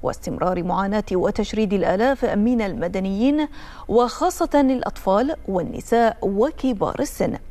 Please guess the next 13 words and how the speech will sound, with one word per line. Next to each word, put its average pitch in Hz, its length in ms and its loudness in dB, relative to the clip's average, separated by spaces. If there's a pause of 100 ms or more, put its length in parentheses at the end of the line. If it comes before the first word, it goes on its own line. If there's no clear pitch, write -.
(500)
وتناشد 277 680 2
دولة 254 400 2
الإمارات 233 580 0
مجلس 240 680 0
الأمن - 440 -2 (140)
باتخاذ - 580 -4
ما 165 120 -2
يلزم 208 360 0
من 196 180 0
إجراءات 202 500 0 (640)
لضمان 233 640 2
إنهاء 214 500 -4
النزاع 220 540 0